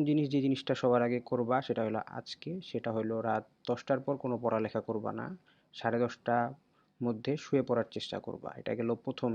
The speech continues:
বিষয়। দ্বিতীয় বিষয়, যেটা আজকে করবা, সেটা হচ্ছে দশটার মধ্যে পড়ালেখা টড়ালেখা সব ঠান্ডা মাথায় শেষ করে নিজের যা যা লাগবে, যা যা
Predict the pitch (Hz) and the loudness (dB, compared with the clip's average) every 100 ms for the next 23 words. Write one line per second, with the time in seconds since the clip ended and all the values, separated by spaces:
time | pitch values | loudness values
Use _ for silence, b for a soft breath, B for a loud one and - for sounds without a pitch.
0 | 107 110 - - _ _ _ _ _ 120 | -2 -8 -16 -18 _ _ _ _ _ 0
1 | 127 135 147 113 101 - - - - - | 2 4 4 4 0 -6 -10 -12 -10 -4
2 | 117 - 127 117 107 101 85 - 117 123 | -4 -2 -2 -2 -2 -4 -8 -8 -4 -2
3 | 123 120 - 131 165 - 120 113 - 120 | 0 0 -2 -6 -6 -8 -2 -2 0 0
4 | 120 117 117 120 117 113 123 117 113 113 | 0 -2 0 0 2 0 -2 -2 -2 -4
5 | 120 - 127 135 - 120 117 120 120 127 | -6 -8 -6 -8 -6 -4 0 2 0 -4
6 | 120 127 120 - _ - 127 123 185 b | -4 -4 -6 -12 _ -2 0 0 -2 b
7 | b b b _ 117 113 117 - _ - | b b b _ -4 0 0 -2 _ -12
8 | 120 120 123 135 127 113 107 110 110 113 | 4 6 6 6 6 6 4 2 -2 -8
9 | - - - 117 123 117 127 | -8 -8 -2 2 0 0 0